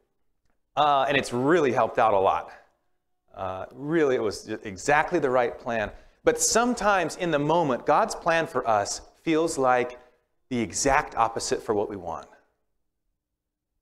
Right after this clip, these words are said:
"Why do you hate me, God?" You know? We think that sometimes, maybe not overtly, but we feel that.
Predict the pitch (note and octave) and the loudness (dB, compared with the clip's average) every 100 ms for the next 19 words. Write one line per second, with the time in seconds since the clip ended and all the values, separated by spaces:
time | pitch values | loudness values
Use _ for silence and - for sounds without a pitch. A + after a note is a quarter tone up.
0 | _ - G3+ C#4 C#4+ G#3+ A#3 C#4+ - A3+ | _ 0 2 4 2 0 0 0 -2 -4
1 | G#3+ D#3 C3+ F#2 D2+ - _ _ _ _ | -2 2 2 0 -4 -14 _ _ _ _
2 | _ _ _ _ - A#2+ B2 G3 G#3+ - | _ _ _ _ -8 -2 0 0 -4 -16
3 | _ _ _ _ _ _ D#3+ D3+ F#3 A#3+ | _ _ _ _ _ _ -6 -4 -2 -2
4 | D#4 - D#3+ - C3+ B2 D3 C3+ B2 D#3+ | -2 -2 -2 -2 -4 -2 0 0 0 0
5 | G#3 G#3 G3 F#3 D3 F#3 D4 - A#2 A2+ | 2 2 4 2 2 0 -2 -2 -4 0
6 | C#3+ - - - _ _ _ _ _ _ | 0 0 -8 -20 _ _ _ _ _ _
7 | B2+ E3 E3 - G3 C#4 E4+ A#3 G#2+ D2+ | -8 -8 -8 -10 -8 -6 -6 -10 -16 -18